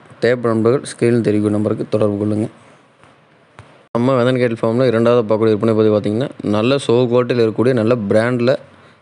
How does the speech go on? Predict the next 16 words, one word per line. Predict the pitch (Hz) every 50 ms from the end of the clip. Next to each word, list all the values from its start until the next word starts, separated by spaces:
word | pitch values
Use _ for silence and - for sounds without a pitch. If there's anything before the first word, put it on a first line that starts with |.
| _ _ _ _ _ _ _ _ _ - -
காங்கேயத்துக்கே | 95 113 127 123 127 120 110 123 131 135
உருத்தான | 123 110 104 113 113 120 117
நல்ல | 110 113 110 107 -
திமிழ் | 113 120 123 113
கட்டோட | 113 117 101 110 110 110 117 127 117
நல்ல | 107 110 123 117 104
நிறக்காலில் | 104 107 113 113 - 120 117 110 107 113 127 120
நல்ல | 107 104 104 117 120 110
நேர் | 104 110 120 120 113 110
கொம்புல | 110 107 104 107 104 117 - - 107
நெட்டு | 107 101 107 117 110
வெட்டு | 107 101 - 107 120 - - - - - - _ _ _ _ - 101
இரட்டை | 104 104 120 117 110
திமிழ் | 123 117 110 107
அமைப்புங்க. | 107 110 101 - 107 107 107 113 113 - - - - - _ _ _ _ _ _ - 101 98 98 104
எல்லா | 101 107 120 127 135